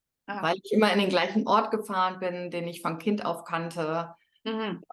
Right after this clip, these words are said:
Speaker 2: quasi groß geworden war. Das heißt, es war für mich nicht wirklich alleine Reisen.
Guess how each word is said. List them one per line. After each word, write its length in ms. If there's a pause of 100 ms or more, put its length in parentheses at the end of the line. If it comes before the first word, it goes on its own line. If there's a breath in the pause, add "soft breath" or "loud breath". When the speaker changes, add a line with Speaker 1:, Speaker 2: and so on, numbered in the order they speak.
(140)
Speaker 2:
quasi 220
groß 280
geworden 440
war. 100
Das 180
heißt, 220
es 140
war 160
für 100
mich 220
nicht 280
wirklich 360
alleine 400
Reisen. 400